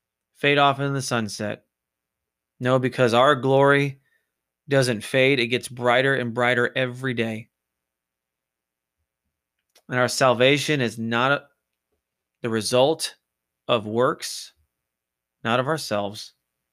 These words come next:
so that no one may boast. But we are, my brothers and sisters, created in Christ Jesus for good works,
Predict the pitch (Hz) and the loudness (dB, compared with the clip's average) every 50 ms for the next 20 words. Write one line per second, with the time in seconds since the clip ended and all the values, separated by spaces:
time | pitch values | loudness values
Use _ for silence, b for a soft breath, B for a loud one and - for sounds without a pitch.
0 | _ _ _ _ _ _ _ _ _ _ _ _ _ _ _ - - 135 123 123 | _ _ _ _ _ _ _ _ _ _ _ _ _ _ _ -10 -2 0 0 2
1 | 113 120 127 131 139 131 131 131 131 131 156 165 135 113 - - - - - _ | 2 2 2 2 2 2 0 -2 -2 -2 -2 -2 -2 -2 -6 -12 -14 -16 -20 _
2 | _ _ _ _ _ _ _ _ _ _ _ _ _ _ _ _ _ _ _ _ | _ _ _ _ _ _ _ _ _ _ _ _ _ _ _ _ _ _ _ _
3 | _ - 139 139 120 127 143 151 156 151 113 143 160 175 180 165 147 131 123 123 | _ 2 4 4 4 4 4 4 6 6 6 6 6 6 6 4 4 4 2 2
4 | 120 113 123 120 120 117 107 117 110 - - 123 113 - - 131 120 113 - - | 2 2 2 2 2 0 -2 -4 -6 -6 -4 -6 -6 -6 -6 -6 -6 -6 -8 -10
5 | - - 139 139 139 139 135 135 131 123 120 _ _ _ _ _ _ _ _ _ | -6 -2 0 2 2 4 4 2 0 -2 -4 _ _ _ _ _ _ _ _ _
6 | _ _ _ _ _ _ _ _ _ _ _ _ _ _ _ - 160 165 170 175 | _ _ _ _ _ _ _ _ _ _ _ _ _ _ _ -4 0 2 2 2
7 | 175 175 156 - - 147 135 131 127 120 - - 135 131 127 117 117 127 123 117 | 2 0 -4 -2 0 2 2 2 2 -2 -6 -6 -6 -4 -4 -4 -2 -2 -2 -4
8 | - - - - 135 135 135 131 117 117 123 117 110 107 110 113 107 104 101 - | -4 -10 -8 -6 -4 -2 -2 -2 -2 -2 -4 -4 -2 -4 -6 -4 -4 -6 -6 -10
9 | - - - - - | -12 -12 -12 -14 -18